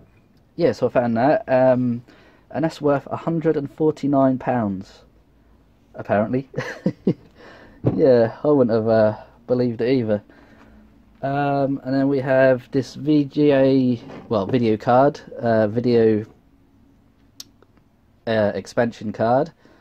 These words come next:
So this is going for fifty pounds online.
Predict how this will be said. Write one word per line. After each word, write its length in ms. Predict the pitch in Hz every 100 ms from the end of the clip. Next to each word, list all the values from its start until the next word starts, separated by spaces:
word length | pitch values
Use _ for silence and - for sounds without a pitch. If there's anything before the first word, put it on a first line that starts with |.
| _ _ _ _
So 380 | - 110 113 113
this 460 | 139 143 - -
is 280 | - 120 -
going 340 | 127 123 117
for 560 | - 123 117 117 107 -
fifty 520 | - 160 - 127 117
pounds 640 | - 117 131 160 165 -
online. 680 | - 156 151 156 165 180 165